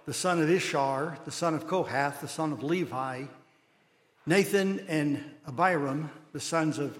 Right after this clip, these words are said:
Eliab, and On, the sons of Peleth, sons of Reuben, took men, and they rose up before Moses with a number of the people of Israel, two hundred and fifty chiefs of the congregation, chosen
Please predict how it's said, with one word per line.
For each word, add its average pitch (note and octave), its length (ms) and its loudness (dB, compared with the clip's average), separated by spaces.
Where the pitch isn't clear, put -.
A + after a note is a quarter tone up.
Eliab, C#3+ 680 0
and C#3+ 220 0
On, G3 300 4
the D#3 80 0
sons E3+ 440 0
of - 160 -10
Peleth, D3+ 540 0
sons E3 300 2
of C3+ 120 -2
Reuben, D3 540 0
took C4+ 240 2
men, D3 500 0
and D#3+ 160 6
they D3+ 120 6
rose G3 360 8
up G#3+ 240 6
before F3 380 2
Moses D3 680 0
with D3 140 -2
a C#3+ 60 0
number F#3 360 4
of D3 120 0
the D3+ 60 -6
people E3+ 360 -4
of D3+ 100 -2
Israel, D3 520 -2
two A3 180 6
hundred F#3+ 320 4
and D#3 180 4
fifty E3 440 0
chiefs - 580 -4
of C#3 140 -4
the D3 80 -4
congregation, D#3 1040 0
chosen D#3 840 4